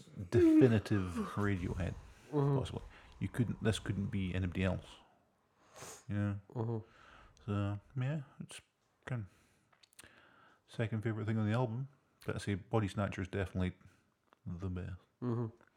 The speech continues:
Speaker 1: Yeah.
Speaker 2: So finishing up with Videotape.
Speaker 1: I wrote nothing for Videotape.
Speaker 2: No?
Speaker 1: I don't know why.
Speaker 2: I'm gonna say that I had my very first nervous breakdown to this.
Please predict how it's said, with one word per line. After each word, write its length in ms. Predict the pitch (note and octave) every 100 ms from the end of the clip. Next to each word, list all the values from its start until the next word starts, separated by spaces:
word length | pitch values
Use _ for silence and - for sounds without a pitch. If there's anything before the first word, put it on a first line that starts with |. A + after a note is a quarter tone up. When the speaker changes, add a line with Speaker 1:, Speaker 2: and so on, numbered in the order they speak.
| _ _ - - - - - - _ -
Speaker 1:
Yeah. 320 | A2 G2+ G2
Speaker 2:
So 100 | G2+ C3+
finishing 540 | - E3 D#3 - D3 C#3
up 200 | C3+ -
with 140 | A2+
Videotape. 760 | A2+ C#3+ C#3+ A#2+ A2+ B2+ C3
Speaker 1:
I 180 | - B2
wrote 200 | A#2+ C3 -
nothing 340 | A2 - A2+
for 120 | F2+ E2+
Videotape. 580 | E2 F2 E2 - F#2+ - - -
Speaker 2:
No? 280 | C3 F#3 D#4+ - -
Speaker 1:
I 40 | G#2
don't 120 | G#2+
know 120 | G#2+
why. 160 | G#2 G#2+ G#2 G2 - - -
Speaker 2:
I'm 340 | C3+ E3+ G3 D#3+
gonna 280 | E3 D#3 D3
say 360 | - C#3 C3
that 140 | B2+ A#2+
I 120 | C#3
had 220 | C3+ B2+
my 140 | B2+ A#2+
very 240 | B2 B2
first 300 | A2+ C3 A2+
nervous 260 | C3 A#2+ A#2
breakdown 560 | - D#3+ - G#2 G2+
to 80 | G2+
this. 180 | G#2+ A#2